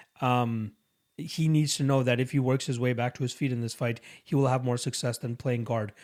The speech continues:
Uh, a-, and I'm interested to see if he actually realizes that, recognizes that, and tries to employ that in this fight. I'm gonna say that he does. Um, again, I, I believe Sarukian deserves to be the favorite,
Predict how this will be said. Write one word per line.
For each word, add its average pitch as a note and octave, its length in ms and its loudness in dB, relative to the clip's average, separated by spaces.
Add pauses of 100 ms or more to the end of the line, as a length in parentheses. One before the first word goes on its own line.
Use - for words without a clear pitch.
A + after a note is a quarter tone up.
(280)
Uh, A#2+ 240 0
a-, - 20 -4
and C3+ 380 0
I'm B2+ 100 2
interested B2+ 320 -2
to A#2 80 -2
see A#2 240 -2
if A#2 140 -6
he B2 140 0
actually A#2 320 -2
realizes C#3+ 640 4
that, C#3+ 280 2 (200)
recognizes B2+ 580 2
that, A#2+ 240 0 (160)
and C3+ 100 -2
tries B2 260 0
to C3+ 60 -4
employ A#2 320 -2
that A2 160 -6
in G#2+ 80 -8
this G#2 140 -10
fight. G#2 260 -10 (360)
I'm D3+ 120 6
gonna E3 140 8
say D#3 180 2
that C#3+ 140 2
he C3+ 80 0
does. C3+ 400 0 (540)
Um, A#2+ 580 0 (1700)
again, C3 320 2
I, B2+ 260 2
I B2+ 40 4
believe C3+ 260 2
Sarukian C#3+ 460 0
deserves C#3 320 2
to C#3+ 100 -4
be C#3 80 0
the C3+ 80 0
favorite, D#3 400 4